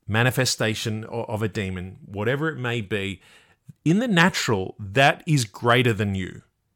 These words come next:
And so in the natural, we would cower and we would turn to fear and anxiety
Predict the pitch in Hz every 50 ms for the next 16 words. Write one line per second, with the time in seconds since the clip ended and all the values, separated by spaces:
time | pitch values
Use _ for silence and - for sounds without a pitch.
0 | _ _ - 123 123 120 117 - - 143 131 120 120 117 135 123 123 117 113 113
1 | 143 170 180 - - - 123 101 95 92 87 - _ _ _ _ _ _ _ _
2 | _ _ - 110 120 131 147 147 135 139 127 - - - - 117 113 107 101 92
3 | - - - - _ _ _ _ _ _ - 104 101 98 101 101 98 104 98 -
4 | - - - 113 107 107 104 - - 95 90 85 - - - - 160 156 151 156
5 | 156 147 127 - - - - - - - _ _ _ _ - 113 110 107 104 101
6 | 101 90 87 120 120 135 143 143 143 143 143 143 139 120